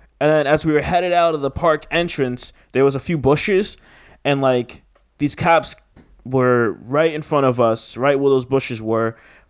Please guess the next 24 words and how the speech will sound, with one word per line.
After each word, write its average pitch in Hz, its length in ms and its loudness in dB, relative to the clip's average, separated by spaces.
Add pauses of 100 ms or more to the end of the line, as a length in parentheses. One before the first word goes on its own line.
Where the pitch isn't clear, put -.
pointed, 135 300 -2
like, 123 340 -2
they 131 80 -12
had 135 160 0
to 131 60 -2
have, 123 140 -2
like, 117 180 -8
M 131 140 -8
sixteens 123 580 -6
or 107 40 0
something, 113 340 -2
like, 107 160 0
pointed 120 300 -2
at 117 220 2
us, 98 220 -10 (280)
'cause 113 400 -4
someone 135 320 0
called 123 280 0
and 110 80 -6
said 117 180 -4
that 110 120 -14
they 113 120 -4
heard 120 220 2
gunshots. 110 600 -4